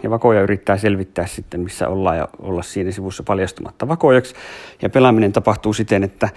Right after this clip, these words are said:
pelaajat kysyvät aina toisiltaan kysymyksiä, jotka liittyy siihen paikkaan, missä ollaan. Tää vaatii pelaajilta vähän enemmän. Tää on ensinnäkin tosi intensiivinen peli vakoojana oleminen.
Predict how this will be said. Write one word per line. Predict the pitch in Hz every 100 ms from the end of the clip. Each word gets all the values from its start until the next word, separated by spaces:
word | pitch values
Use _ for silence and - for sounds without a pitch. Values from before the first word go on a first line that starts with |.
| - - _ _
pelaajat | 95 107 151
kysyvät | - 180
aina | 135 123
toisiltaan | 135 123 120
kysymyksiä, | 113 113 101 85 92 - 95
jotka | 87 -
liittyy | 90 90 - 87
siihen | 85 95
paikkaan, | 82 69 - 76
missä | 69 - -
ollaan. | - 55 - - - -
Tää | - 175
vaatii | 190 160 160 143 135 -
pelaajilta | 175 190 147 117 113
vähän | 127 113
enemmän. | 151 160 135 127
Tää | 127
on | 117 113
ensinnäkin | 123 117 113
tosi | - 113
intensiivinen | - 123 117 107 101 98 95 98 -
peli | - 117 110
vakoojana | 123 120 107 101
oleminen. | 90 104 101 101 98